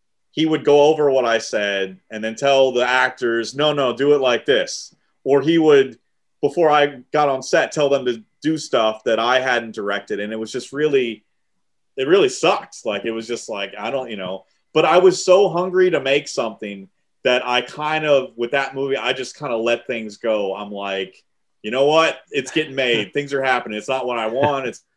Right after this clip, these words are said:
Speaker 1: it's not," you know? And then also Mike Christopher, um, you know, he always had a lot of input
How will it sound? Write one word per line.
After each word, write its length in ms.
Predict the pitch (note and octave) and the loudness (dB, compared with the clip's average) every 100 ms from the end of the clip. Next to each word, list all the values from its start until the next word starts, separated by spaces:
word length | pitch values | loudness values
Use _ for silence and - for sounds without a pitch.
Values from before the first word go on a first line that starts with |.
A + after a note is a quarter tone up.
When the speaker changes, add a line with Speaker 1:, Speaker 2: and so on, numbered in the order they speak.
| _ _ _ _ _ _ | _ _ _ _ _ _
Speaker 1:
it's 100 | - | -10
not," 380 | A#2 G#2+ G#2 G#2 | -6 -4 -6 -8
you 120 | A2 | -6
know? 280 | A2 G2 G#2 | -6 -6 -6
And 160 | B2+ B2+ | -6 -2
then 120 | C#3 | 0
also 360 | D3 D#3+ E3+ D3 | 2 0 0 0
Mike 200 | D3 C#3+ | 0 0
Christopher, 600 | E3 E3 D3 B2+ A2 - | -6 -4 -6 -4 -4 -6
um, 480 | G#2+ G2+ F#2+ F#2 F2 - | -10 -8 -10 -14 -20 -14
you 100 | G#2+ | -12
know, 100 | G#2+ | -6
he 180 | D3+ | 2
always 280 | E3+ D#3 C3 | 2 2 -2
had 140 | B2+ A2+ | -2 -2
a 60 | |
lot 240 | G#2+ A2 A2 | 0 0 -4
of 60 | B2 | -8
input 440 | A#2+ - G2+ | -12 -6 -4